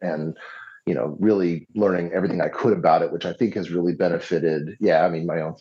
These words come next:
my own career and, and I, and the team too. I like to think, you know, it's one of the reasons that I was excited to take the, the role as the head of our Center of Excellence, is I love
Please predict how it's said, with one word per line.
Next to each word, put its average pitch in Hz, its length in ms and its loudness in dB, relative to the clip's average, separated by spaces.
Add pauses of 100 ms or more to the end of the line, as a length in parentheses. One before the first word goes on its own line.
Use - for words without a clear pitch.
my 98 120 0
own 92 160 -2
career 85 320 2
and, 85 100 -2
and 113 140 2
I, 131 140 4
and 135 140 4
the 127 60 2
team 160 260 2
too. 135 220 4
I 90 60 4
like 85 180 -2
to 85 80 -12
think, 82 240 -6
you 87 40 0
know, 85 60 0
it's 82 140 -4
one 104 80 2
of 95 40 0
the 92 80 2
reasons 90 300 -2
that 85 120 2
I 82 100 6
was 82 240 0
excited 85 360 0
to - 60 -14
take 90 220 -2
the, 82 260 -2 (300)
the 92 80 -4
role 92 280 4
as - 100 -4
the 90 60 -4
head 98 120 -2
of 85 120 -2
our 85 140 2
Center 95 200 -2
of 85 60 0
Excellence, 90 360 0
is 80 100 -10
I 87 60 2
love 90 320 2